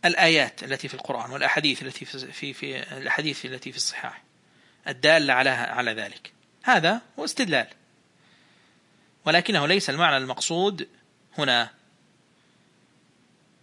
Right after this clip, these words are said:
المعنى الثاني وهو المعنى الخاص، يطلق الاستدلال على نوع خاص من أنواع الأدلة،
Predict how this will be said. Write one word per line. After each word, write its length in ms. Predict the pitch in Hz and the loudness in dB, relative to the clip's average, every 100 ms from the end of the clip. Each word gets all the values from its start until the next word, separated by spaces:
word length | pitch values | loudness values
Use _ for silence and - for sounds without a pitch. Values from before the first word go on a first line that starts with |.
| _ - | _ -4
المعنى 260 | 156 196 196 | 4 6 4
الثاني 400 | - 185 190 170 | 4 4 4 4
وهو 120 | 143 | 2
المعنى 240 | 147 147 | 4 2
الخاص، 580 | 123 - 156 196 214 - | 2 4 6 4 2 0
يطلق 400 | 165 165 160 - | -2 0 0 2
الاستدلال 580 | 139 - 135 135 165 175 | -2 -2 -2 2 4 4
على 280 | 139 139 131 | 4 4 6
نوع 340 | 170 185 131 | 6 4 2
خاص 460 | 107 - 190 214 214 | 0 2 4 2 -2
من 120 | 156 | 0
أنواع 200 | 160 143 | 4 4
الأدلة، 420 | 110 110 101 - | 2 -6 -10 -14